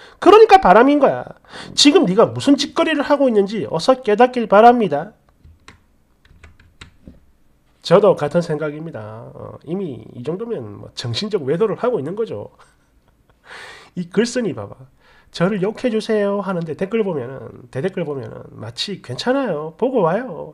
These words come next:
이런 걸 원하는 게 딱 느껴지지 않습니까? 아무튼 이 글쓴이는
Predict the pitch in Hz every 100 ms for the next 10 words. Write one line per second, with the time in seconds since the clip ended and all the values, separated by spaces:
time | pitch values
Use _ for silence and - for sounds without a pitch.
0 | - 190 302 320 320 285 208 113 123 170
1 | 202 165 185 - 120 127 175 202 135 107
2 | 147 113 - 107 _ _ _ _ _ _
3 | 120 165 160 147 151 170 - 170 147 131
4 | 104 101